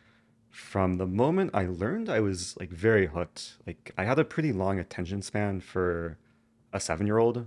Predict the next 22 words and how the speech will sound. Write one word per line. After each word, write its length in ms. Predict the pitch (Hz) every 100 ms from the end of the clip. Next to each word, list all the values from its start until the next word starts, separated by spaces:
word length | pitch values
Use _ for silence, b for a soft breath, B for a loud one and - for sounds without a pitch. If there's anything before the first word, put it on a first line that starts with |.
| -
Like, 100 | 92
I'd 140 | 95
spend 220 | - 101
hours 380 | - 85 90 82
just 180 | 82 -
doing 420 | 90 85 85 85 - _ -
jigsaw 320 | - - - 101
puzzles 380 | 123 123 127
when 100 | 123
I 60 | 123
was 100 | 120
younger. 380 | 131 135 143 147 b b b b
So 200 | - 98
chess 360 | 87 - 98 -
was, 140 | 87
like, 160 | 90 -
kind 180 | - 90
of 60 |
a 60 | 90
natural 720 | 87 82 - 92 87 85 82
fit. 520 | - 113 147 - - _ _ _ _ _ _ _
And 960 | 92 90 90 90 90 90 90 85 80